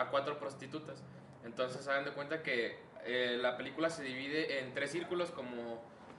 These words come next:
el, no, en, en cuatro círculos, como el,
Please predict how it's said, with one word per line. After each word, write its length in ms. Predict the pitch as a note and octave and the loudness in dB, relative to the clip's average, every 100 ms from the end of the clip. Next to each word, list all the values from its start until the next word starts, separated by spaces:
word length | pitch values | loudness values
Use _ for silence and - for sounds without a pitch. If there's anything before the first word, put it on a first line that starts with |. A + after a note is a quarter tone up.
| - - - | -16 -18 -6
el, 680 | A#2+ A#2+ A#2+ A#2 A#2 A2+ G#2 - - - - - - - - - | 2 4 4 2 0 -2 -6 -12 -18 -20 -20 -20 -20 -18 -18 -6
no, 200 | C#3 C#3 | 2 2
en, 200 | A#2+ A2 | 2 -2
en 120 | B2+ | -2
cuatro 280 | A#2+ - E3 | 4 4 4
círculos, 360 | F3 F3 A3 A3+ - - - - - - - - | -2 0 -2 -2 -10 -16 -20 -20 -20 -20 -20 -8
como 260 | C3 B2+ C3 | -2 2 4
el, 600 | B2+ B2+ B2 A#2+ A#2+ A2 | 6 4 2 2 0 0